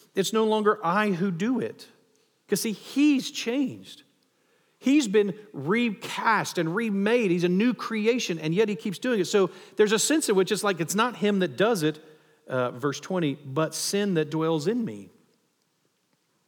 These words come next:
So now it's like a foreign body. It's like a, a splinter or a,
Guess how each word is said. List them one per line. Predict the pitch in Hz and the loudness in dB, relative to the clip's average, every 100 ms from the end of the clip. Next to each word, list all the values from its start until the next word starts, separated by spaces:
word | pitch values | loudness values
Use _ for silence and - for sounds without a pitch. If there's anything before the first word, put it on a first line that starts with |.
| _ _ - | _ _ -6
So | 196 | -2
now | 220 | 0
it's | 220 | 0
like | 202 | 0
a | 190 | -2
foreign | - 233 226 196 160 | 0 2 4 4 2
body. | 214 214 226 156 | 0 0 2 0
It's | - 180 | -2 -2
like | 175 | -2
a, | 147 - - | -2 -6 -6
a | 151 | -4
splinter | - - - 190 262 - 151 | -2 -4 0 4 4 2 2
or | 131 | 2
a, | 127 | 0